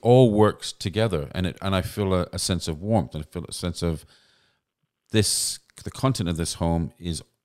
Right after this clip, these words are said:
is the person's passion and collection, and over time. It's not a quick fix. I bought a flat, I'm gonna fit, fit it out, and then over the weekend with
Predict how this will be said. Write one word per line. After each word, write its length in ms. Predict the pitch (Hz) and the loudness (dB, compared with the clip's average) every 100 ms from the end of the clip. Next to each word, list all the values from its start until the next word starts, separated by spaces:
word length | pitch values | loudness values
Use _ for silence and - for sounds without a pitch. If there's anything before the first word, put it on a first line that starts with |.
| _ | _
is 220 | - 82 | -8 -8
the 100 | - | -8
person's 720 | 78 - 98 95 90 85 82 | -8 -4 -2 -2 -4 -4 -6
passion 600 | - - - 85 - 82 76 | -10 -10 -6 -6 -6 -6 -6
and 100 | - | -6
collection, 580 | 85 82 - - 78 | -6 -6 -6 -8 -4
and 240 | 78 78 73 _ _ _ _ _ | -2 -4 -6 _ _ _ _ _
over 200 | 90 82 | -4 -4
time. 500 | - 120 117 71 - - _ _ _ _ _ | 0 2 4 2 -4 -16 _ _ _ _ _
It's 140 | 95 110 | -2 4
not 160 | 113 | 6
a 60 | 101 | 6
quick 280 | - 101 - | 2 -2 -2
fix. 320 | - 92 - | -4 -2 -2
I 40 | |
bought 260 | 76 95 90 | 2 4 4
a 40 | |
flat, 340 | - 95 90 - | 2 2 2 2
I'm 60 | |
gonna 120 | 85 80 | -2 -4
fit, 320 | - 101 71 | -4 -4 -2
fit 160 | - | 0
it 120 | 92 90 | 4 4
out, 180 | 87 | 4
and 100 | - | 2
then 140 | 82 82 | -2 -2
over 160 | 90 85 | -2 -2
the 80 | 82 | 0
weekend 420 | 85 - 82 82 | 0 0 -2 0
with 180 | 80 | -2